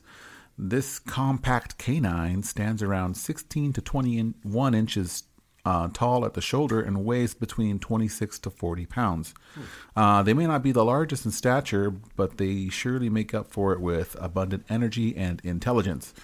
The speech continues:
Speaker 1: This dog has a fur coat more tangled up than a plate of spaghetti
Speaker 2: <laughs>
Speaker 1: and is always poised and ready for action. Uh, the Croatian Sheepdog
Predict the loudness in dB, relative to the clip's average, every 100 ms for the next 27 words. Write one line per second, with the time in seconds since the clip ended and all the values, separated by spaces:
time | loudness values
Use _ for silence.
0 | -20 -20 -20 _ -2 0 0 0 0 -2
1 | -2 -2 -2 -2 0 0 -2 -2 -2 -2
2 | -6 -6 0 2 2 0 0 0 2 0
3 | 0 -2 -2 -4 -2 0 -2 -4 0 2
4 | 2 0 -2 0 0 -2 4 6 6 6
5 | 4 2 -4 2 2 2 6 8 8 8
6 | 6 2 -2 -2 2 4 2 0 -2 2
7 | 0 0 -4 -2 -2 -2 -4 -4 -12 -20
8 | -20 -18 0 4 6 4 2 2 2 0
9 | -2 -2 -4 0 0 2 -2